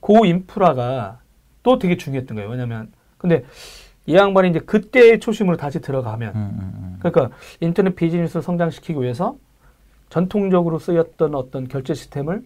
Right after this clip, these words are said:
Speaker 1: 어떻게 하면 이 새로운, 그러니까 그 티씨피, 아이피의 그 프로토콜의 특성상
Speaker 2: 음, 음, 음.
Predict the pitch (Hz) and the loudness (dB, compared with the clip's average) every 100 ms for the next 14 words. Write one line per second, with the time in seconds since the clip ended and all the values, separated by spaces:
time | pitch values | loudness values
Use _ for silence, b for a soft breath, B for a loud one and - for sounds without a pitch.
0 | _ - 165 175 165 151 147 226 233 170 | _ -12 -6 -4 -2 -4 -8 -4 0 -2
1 | 98 - _ _ _ _ - 156 139 b | -4 -14 _ _ _ _ -8 -2 -2 b
2 | b b b b _ _ _ _ _ - | b b b b _ _ _ _ _ -2
3 | 135 123 - - 254 247 226 - 208 190 | -2 -2 -6 -10 -6 -6 -6 -4 -2 2
4 | 156 143 170 - 156 139 147 135 127 - | 2 0 -4 -4 -4 -2 -4 -4 -4 -10
5 | _ _ _ _ - 262 240 220 185 - | _ _ _ _ -4 -4 0 0 0 -2
6 | - 220 185 151 151 156 101 104 101 98 | -6 -6 -2 -2 -2 -4 -8 -10 -12 -12
7 | 95 | -14